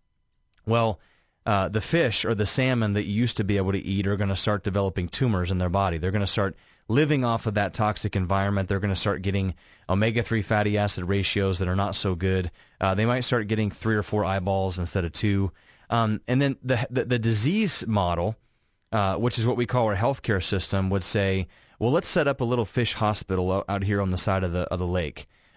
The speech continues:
Let, let, let's put a cancer clinic here, or let, let's, let's do drive-by testing to make sure that they have this particular virus." Um, but the, the healthcare model, or, or the, the model that, that I choose to live in, says, "Well, wait a minute.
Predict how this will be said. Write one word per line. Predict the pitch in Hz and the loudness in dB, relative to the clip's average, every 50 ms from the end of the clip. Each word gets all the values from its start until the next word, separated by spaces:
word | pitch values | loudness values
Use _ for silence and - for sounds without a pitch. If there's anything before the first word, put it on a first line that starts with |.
| - | -6
Let, | - 113 98 | -4 -2 0
let, | 143 151 143 139 | 0 0 0 0
let's | 147 151 - | -2 -2 -2
put | - - 196 | -2 -2 0
a | 143 120 | 0 0
cancer | - - 135 135 127 - - 104 | 0 0 0 0 0 0 -2 -4
clinic | - - 107 95 90 87 - | -2 0 0 0 0 -2 -2
here, | - - 95 90 90 | -2 -2 -2 0 0
or | - 127 170 185 165 139 117 - _ _ _ _ - | 0 0 2 2 2 0 -2 -4 _ _ _ _ -4
let, | 104 123 - 135 | -2 -2 0 2
let's, | 151 160 160 - - - | 0 0 0 -2 -4 -2
let's | 123 147 156 - - | 0 0 0 -2 -4
do | 113 127 135 127 | -2 0 0 0
drive-by | 113 95 101 104 101 104 113 107 101 107 104 101 | 0 0 2 2 2 2 0 0 -2 -2 -2 -2
testing | 95 - - 98 95 95 - - 123 120 117 | -2 -2 -2 -2 -2 -2 -2 -2 0 0 0
to | - - 98 | 0 0 0
make | 95 101 104 - | 0 0 0 -2
sure | - - 110 101 | -2 -2 0 0
that | 95 90 | 0 0
they | - 95 | -2 -2
have | 90 - 95 98 101 104 95 | -2 0 0 0 0 0 -2
this | 95 95 - | -2 -4 -4
particular | - - 95 - - 104 - - 98 92 85 | -2 -4 -4 -2 -2 -4 -2 -2 -2 -2 0
virus." | 78 87 85 85 87 95 117 131 - - - - - _ _ _ - - _ _ _ _ _ - | 0 0 0 0 0 0 0 -2 -2 -4 -8 -10 -14 _ _ _ -20 -20 _ _ _ _ _ -2
Um, | 123 117 110 107 98 - | 0 0 0 0 -2 -4
but | - 123 135 117 | -2 -2 0 2
the, | 127 117 107 113 | 2 2 2 2
the | - 120 117 | 0 0 0
healthcare | 104 98 160 190 269 - - - 123 101 95 | 0 2 0 0 0 -2 -2 0 0 2 2
model, | 92 85 80 80 80 90 117 131 - - | 2 0 0 0 0 0 -2 -2 -4 -4
or, | - 104 101 | -4 -2 -2
or | - 101 113 113 | 0 0 0 0
the, | 107 107 101 80 | 2 0 0 0
the | 101 104 | 0 0
model | 104 107 107 113 113 113 104 | 2 2 2 2 0 0 0
that, | 101 101 - 95 | -2 -2 -2 -2
that | 101 104 - | -4 -2 0
I | - 101 113 127 | 0 0 0 0
choose | 127 - - 117 110 104 92 - | 0 -2 0 0 0 0 0 -2
to | - 95 | -2 0
live | 90 101 123 135 113 95 | 0 2 0 0 0 0
in, | 95 87 87 90 | 0 0 0 -2
says, | - - 104 101 98 95 - | 0 0 0 0 0 0 -2
"Well, | - 107 | -2 0
wait | 104 123 131 120 | 0 2 2 2
a | 104 | 0
minute. | 92 82 78 71 - | 0 -2 -4 -6 -10